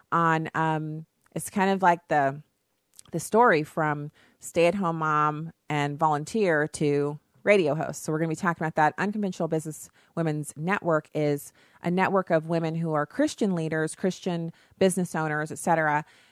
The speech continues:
who seek to form relationships and mentor and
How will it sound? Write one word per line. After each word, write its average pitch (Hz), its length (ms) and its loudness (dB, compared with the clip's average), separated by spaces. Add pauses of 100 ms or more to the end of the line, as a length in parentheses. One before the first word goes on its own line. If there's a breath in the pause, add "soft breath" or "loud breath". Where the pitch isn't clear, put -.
(140)
who 196 320 4
seek 233 360 -2
to 180 520 2
form 190 340 2
relationships 175 600 0
and 160 160 -4
mentor 160 800 0
and 151 380 -4